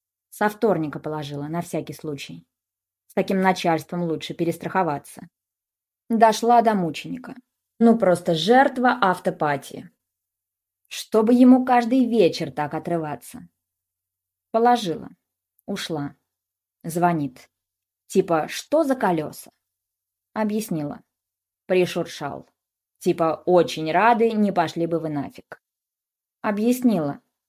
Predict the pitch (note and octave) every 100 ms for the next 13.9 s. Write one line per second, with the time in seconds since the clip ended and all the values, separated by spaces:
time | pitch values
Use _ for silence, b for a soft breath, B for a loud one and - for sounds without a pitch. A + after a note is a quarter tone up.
0 | _ _ - F3+ G3 F#3+ E3 D#3 E3 D#3+
1 | E3 F3 A3 G#3 F#3 F3+ B3+ B3+ G#3 F#3
2 | E3+ F3 F3 F3 F3+ - F3+ F3+ E3+ D#3+
3 | D3 C#3+ C#3+ - _ _ _ _ _ _
4 | _ _ F3+ F3 F#3 F#3+ F3 E3+ - F#3+
5 | G3 F#3+ G#3+ A3 A#3 F3+ D3+ D3 - -
6 | _ _ - F3+ E3 D#3 D3 - F#3+ F#3+
7 | E3 D#3 D#3 D3 - - - _ _ _
8 | _ _ F#3+ F3 E3 E3 E3+ F3+ E3+ F3
9 | E3 D#3 C#3+ D#3 E3 E3 D#3+ C#3+ C3+ -
10 | - _ _ _ _ _ _ _ _ _
11 | _ _ _ _ _ _ _ _ _ _
12 | _ - G3 F3+ F3+ F#3 - G#3 G#3 G3
13 | G3 F3+ E3+ E3+ E3 D#3+ C#3+ - -